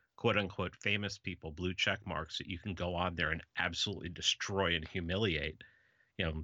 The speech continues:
th-, well, they're not gonna go anywhere else. So it's like people stay there to,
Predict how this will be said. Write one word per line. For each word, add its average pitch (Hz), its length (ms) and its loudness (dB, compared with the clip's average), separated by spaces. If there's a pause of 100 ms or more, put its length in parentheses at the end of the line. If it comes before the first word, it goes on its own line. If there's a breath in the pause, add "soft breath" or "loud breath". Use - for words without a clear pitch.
th-, - 140 -14
well, 85 140 2
they're 92 220 4
not 90 220 4
gonna 82 160 -6
go 80 240 -6
anywhere 76 420 -8
else. 82 240 0
So 85 220 2
it's 82 220 0
like 73 180 -4 (140)
people 85 280 -2
stay 95 280 4
there 78 260 2
to, 82 320 0